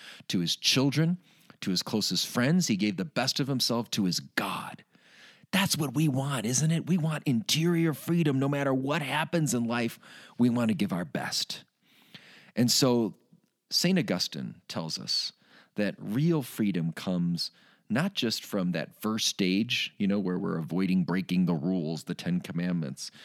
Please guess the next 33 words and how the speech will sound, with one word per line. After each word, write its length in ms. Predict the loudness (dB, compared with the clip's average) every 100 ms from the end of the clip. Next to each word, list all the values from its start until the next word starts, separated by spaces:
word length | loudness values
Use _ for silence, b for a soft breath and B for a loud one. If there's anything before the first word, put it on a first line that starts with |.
| B B B B
He 100 | -4
says, 280 | -2 -2 0
"No, 100 | 0
no, 120 | 2
no, 160 | 0
that, 240 | 0 -2 -2
that's 260 | -4 -2
not 300 | -2 -4 _ -10
perfection. 560 | -10 -6 -6 -4 -4
That's 160 | -4 -6
not 120 | -8
the 80 | -10
fullest 440 | -8 -6 -4 -4
form 260 | -6 -6 -6
of 80 | -8
freedom. 340 | -8 -6 -4
That's 180 | -4 -4
just 280 | -4 -4 -8
the 60 |
beginning." 720 | -6 -6 -6 -4 -2 -2 -4 -10 _ b b b b b b
He 140 | 0
says, 240 | 2 2 2
"Let 160 | 2
us 180 | 2 -2
begin 720 | -2 0 2 4 4 2 0 -8 _ -4
to 120 | -2
lift 520 | 0 0 -2 -6 -20 _ _ -6
up 240 | -6 -6 -14 _ -6
our 180 | -4
heads 480 | -6 -6 -8 -6 -10
toward 420 | -8 -6 -6 -8 -14 _ _
true 260 | -4 -2 -2
freedom." 500 | -2 -8 -10 -16